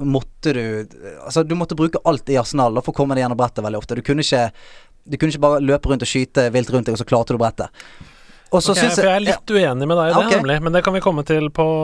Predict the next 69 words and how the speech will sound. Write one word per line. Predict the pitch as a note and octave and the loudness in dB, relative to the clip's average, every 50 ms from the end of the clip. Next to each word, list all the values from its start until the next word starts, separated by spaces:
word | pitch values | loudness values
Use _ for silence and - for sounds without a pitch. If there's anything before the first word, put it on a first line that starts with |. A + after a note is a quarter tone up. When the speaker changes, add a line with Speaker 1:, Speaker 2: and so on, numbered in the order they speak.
| D#3 D#3+ D3+ | -2 -4 -4
Speaker 2:
eh, | - D3+ D3 C#3+ C#3+ C#3+ C#3 C#3 C#3 C#3 C#3 | -4 -4 -2 -2 -2 -2 -2 -2 -2 -2 -4
litt | C#3 C#3+ - | -4 -4 -2
senere, | - D#3 C#3 A2+ A2 B2+ D3 | -2 -2 -2 0 0 -2 0
når | D3 | 2
Speaker 1:
Ja, | D#3+ A3 | 2 2
Speaker 2:
det | A#3+ | 2
Speaker 1:
ja. | F#3+ G3 | 2 0
Speaker 2:
kommer | B2 C3+ | -2 -2
til | C3+ | -2
gøy. | C3 C3 C#3 D#3+ D#3+ - - - | 0 0 0 0 0 -4 -4 0
Speaker 1:
Ja, | |
ja, | D#3 F#3+ A#3+ | 2 2 4
Speaker 2:
Ja, | A3+ F#3 | 2 0
mm. | D3 C#3+ B2+ B2 A#2+ | -2 -4 -4 0 2
Speaker 1:
greit. | F3 - - - - - - - - - | 0 0 0 -4 -20 -20 -20 -12 -6 -2
Og | F#3 | 0
så | F#3 - G#3+ G3+ E3 | 2 2 2 0 0
synes | - - G3 E3+ - | 0 0 0 0 2
jeg, | F3 D#3+ D3+ C3+ C#3+ | 2 2 2 2 2
eh, | C#3+ C#3+ C#3+ A2 F2+ - | 4 4 2 0 -2 -2
også | - F3 D#3+ D3+ | 0 2 2 2
at | C#3+ - | 2 0
spillet | - - F#3 E3 D3 | -2 0 0 2 2
var | C#3 C3+ | 2 0
såpass | - D3 C3+ B2 - - | 0 0 0 0 -2 -2
kort | - - D#3+ - - - - | 0 0 0 -2 -2 -4 0
da, | C#3 A#2+ | 0 0
at | A2 B2 | 2 2
jeg | A#2+ A#2+ | 2 0
rakk | C3+ B2 - - F#2 | 0 0 0 -2 -2
aldri | A#2 A2 B2 A#2 | 0 0 0 0
å | A2+ | 0
liksom | A2 A#2 A2+ A2 G#2 - _ _ _ _ - | -2 -4 -6 -8 -8 -12 _ _ _ _ -10
bli | B2+ A#2 A#2+ | -6 -4 -4
drita | A2 B2 A#2 A#2 - A#2 | -4 -4 -4 -4 -4 -4
lei | G#2 F#2+ E2+ E2+ | -4 -4 -4 -8
det. | - - - - - - _ - - - - - - - | -10 -14 -18 -20 -20 -20 _ -20 -20 -20 -20 -14 -8 -8
Speaker 2:
Nei, | A#2+ G#2+ - | -8 -4 0
for | - C#3 | 2 2
det, | D3+ D3 C#3+ C3+ C3 | 4 2 2 0 -2
det | C#3 - | -2 0
kan | C#3+ C3+ | 0 0
vi | C3 C3 | 0 2
jo | A#2+ | 0
legge | C3 A2+ G#2+ - | 0 -2 -2 -4
til | C3 | -4
også, | A#2+ A#2 - D3 C#3+ C#3 | -4 -2 0 0 0 0
at | C3 - | 2 0
det | C3 B2+ | -2 -2
ligger | B2 A2+ A#2 A#2+ A#2+ | -2 -2 0 0 2
vel | B2+ B2 B2+ | 2 0 0
et | B2 - | -2 -2
sted | B2+ A#2+ A#2 | -2 -2 -2
mellom | A2+ A#2 A#2 | -2 -4 -4
tre | - A2+ G#2+ G#2 G#2+ | -4 -2 -2 0 0
og | A2 G#2+ | -2 -2
fem | A2+ G2+ G2+ G#2 | -4 -6 -6 -6
timer | A2 G#2 G2 G2 G2+ - - - | -8 -8 -8 -8 -10 -12 -10 -4
Speaker 1:
Ja. | - B2 | -2 0
Speaker 2:
for | A#2+ A#2 A2+ A2+ | 0 2 2 2
å, | A#2 A2 | 0 0
for | - A2+ | -2 -2
å | A2 | -2
bli | G#2+ A2 - | -2 -4 -4
ferdig | A2 F#2+ F#2 F#2 | -4 -6 -6 -8
med | F2+ | -8
det. | G#2 B2+ | -8 -8
Speaker 1:
Ja. | - - - B2+ B2+ B2+ | -8 -8 -8 -6 -6 -6
Speaker 2:
Eh, | C3+ - - | -8 -10 -14